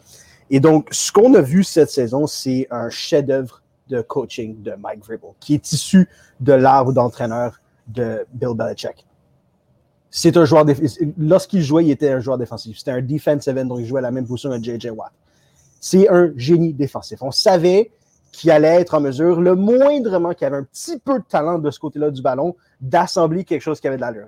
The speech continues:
Et, comme de fait, cette année, il s'est retrouvé avec un petit peu de talent. Il était capable de créer une défensive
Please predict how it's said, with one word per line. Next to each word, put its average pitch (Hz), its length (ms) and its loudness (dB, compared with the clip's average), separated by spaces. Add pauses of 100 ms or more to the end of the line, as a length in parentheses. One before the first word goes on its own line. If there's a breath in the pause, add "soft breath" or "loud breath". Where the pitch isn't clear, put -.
Et, 233 280 -2 (220)
comme 165 180 -2
de 180 80 0
fait, 156 260 -2
cette - 220 -4
année, 143 160 0
il 170 60 -2
s'est - 160 -10
retrouvé 160 280 -4
avec 156 380 0 (140)
un 226 160 4
petit - 420 -8
peu 262 200 -4
de - 40 -20
talent. 170 280 0 (220 soft breath)
Il 190 100 -2
était 208 180 -6
capable 196 220 2
de 185 40 -2
créer 175 200 -2
une 165 100 0
défensive 160 460 -4